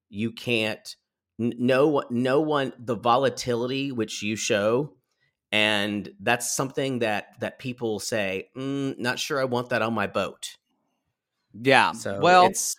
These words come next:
Speaker 2: but she's got a long, again, y'all, I
Speaker 1: <clears throat>
Speaker 2: started, I went, "Well, maybe she,"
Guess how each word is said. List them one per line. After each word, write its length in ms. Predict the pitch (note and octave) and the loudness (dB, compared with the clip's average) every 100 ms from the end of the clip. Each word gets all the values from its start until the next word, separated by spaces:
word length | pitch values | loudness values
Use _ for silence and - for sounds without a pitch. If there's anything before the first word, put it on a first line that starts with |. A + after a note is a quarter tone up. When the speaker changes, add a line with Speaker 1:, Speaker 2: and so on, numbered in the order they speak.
| _ _ _ _ | _ _ _ _
Speaker 2:
but 120 | - E3+ | 0 0
she's 200 | G3+ F#3 | -2 6
got 180 | A3+ A3 | 8 8
a 40 | |
long, 840 | G#3 F#3 F#3 F#3 F#3 F#3 F3+ F#3 F3+ _ _ - | 8 8 10 10 10 8 4 2 -4 _ _ 2
again, 360 | E3+ G3 A#3+ | 4 8 8
y'all, 400 | E3+ C#3 C3 C3 - | 10 10 10 8 4
I 120 | C#3+ | 0
Speaker 1:
<clears throat> 60 | D3+ | 2
Speaker 2:
started, 300 | C#3+ F3 D#3 | 2 4 4
I 100 | D3 | 2
went, 220 | E3 F3 | 2 -2
"Well, 120 | - | 0
maybe 320 | F4+ G#4 A#4+ | 2 2 2
she," 180 | G4 - | -2 -2